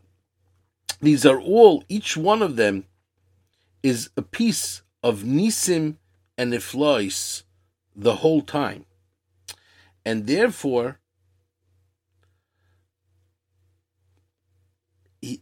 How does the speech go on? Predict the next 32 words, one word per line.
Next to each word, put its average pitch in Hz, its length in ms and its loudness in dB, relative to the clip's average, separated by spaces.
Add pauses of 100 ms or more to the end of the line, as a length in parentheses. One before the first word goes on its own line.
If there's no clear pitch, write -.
a 120 60 -4
person 180 500 -2
has 147 300 -6
to 139 100 -6
know 139 460 -4 (1080)
that 113 520 -2 (380)
you 120 220 -8
have 156 440 -8
to, 127 280 -4 (240)
Taka, 135 480 -6 (500)
do 185 220 -4
this 147 400 -6 (220)
berabim. 113 680 -6 (340)
It 107 140 -12
can't 156 340 -10
be 139 140 -10
stopped. - 480 -6 (1300)
So - 160 -4
in 131 140 0
the 131 60 -2
time 180 380 -2
of 143 140 -2
the 123 60 -10
Beis 123 300 -2
Hamikdash, 107 400 -6
you 147 60 -2
used 143 100 -6
to 147 60 -6
bring 147 200 2
a 147 40 -2
Korban 165 340 -2
Toida. 185 420 -4